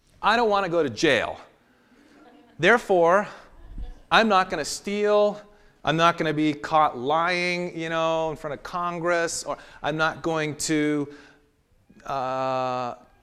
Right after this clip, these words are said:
murder people 'cause I don't wanna go to prison. These are, they just make a lot of sense, right?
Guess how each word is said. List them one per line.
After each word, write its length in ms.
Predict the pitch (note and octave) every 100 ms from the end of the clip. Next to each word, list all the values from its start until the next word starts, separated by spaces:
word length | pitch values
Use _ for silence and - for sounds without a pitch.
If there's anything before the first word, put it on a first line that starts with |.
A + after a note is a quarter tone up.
| - -
murder 520 | D#3+ B2+ C#3 E3 F#3
people 760 | F#3 - G3 F#3 G3 F#3 F#3 F#3
'cause 180 | D#3+ C3+
I 100 | D3+
don't 100 | E3
wanna 160 | D#3
go 100 | C3
to 60 | A#2
prison. 460 | - F3 E3+ F#3 - - _
These 220 | C4+ C4+
are, 220 | A#3+ F3+ - - _ -
they 140 | D4+
just 240 | D4+ D4 -
make 160 | A3
a 60 | G3
lot 180 | F#3 A3+
of 80 | D#3+
sense, 640 | - - A#3+ E3+ - -
right? 380 | D3 F#3+ C4+